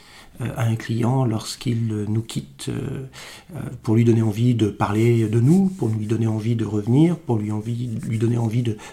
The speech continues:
de partager son expérience avec son entourage. Et donc, euh, très naturellement, on, on a commencé à accompagner d'abord des très, très beaux hôtels, des palaces, des Plaza Athénée, mais pas que.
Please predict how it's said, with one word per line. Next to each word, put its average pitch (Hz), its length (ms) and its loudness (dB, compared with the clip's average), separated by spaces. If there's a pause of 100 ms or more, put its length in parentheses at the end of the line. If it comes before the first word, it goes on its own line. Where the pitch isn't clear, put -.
de - 40 0
partager 135 460 2
son 117 160 0
expérience 120 540 -2
avec 113 160 -4
son 117 180 -4
entourage. 123 480 -4 (360)
Et - 80 4
donc, 156 280 4
euh, 135 300 4 (200)
très - 200 4
naturellement, 156 880 4
on, 131 400 0
on 131 40 2
a 123 60 0
commencé 151 720 2
à 120 220 0 (340)
accompagner 139 640 2
d'abord 131 380 2
des 117 140 4
très, - 240 -4
très 135 160 -2
beaux 120 200 2
hôtels, 135 560 0
des 110 120 -4
palaces, 113 460 -4
des - 80 -6
Plaza 117 340 -4
Athénée, 110 420 -4 (320)
mais 120 80 0
pas 104 140 -4
que. 143 140 2